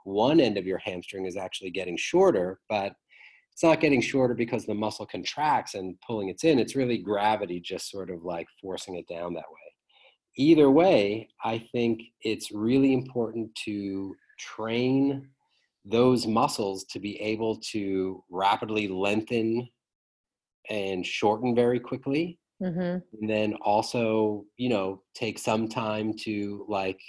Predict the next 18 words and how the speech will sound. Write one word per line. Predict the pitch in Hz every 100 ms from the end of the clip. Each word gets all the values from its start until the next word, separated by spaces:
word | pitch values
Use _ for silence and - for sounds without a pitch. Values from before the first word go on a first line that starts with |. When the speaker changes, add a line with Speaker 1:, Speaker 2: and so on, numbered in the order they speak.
| _ _ _ _ _ _ -
Speaker 1:
go | 107 107
in | 107
a |
more | 107 107 107
slow | 98 - 104 104 110
controlled | 107 110 - 127 156 -
setting | 104 92 90
and | 87
try | 113 98
to |
really | 92 92 101 101
just | 95 -
work | 98 98 92
on, | 92
like, | 87 82
okay, | 92 113 90
building, | 80 95 92 92 98 92
like, | 85 82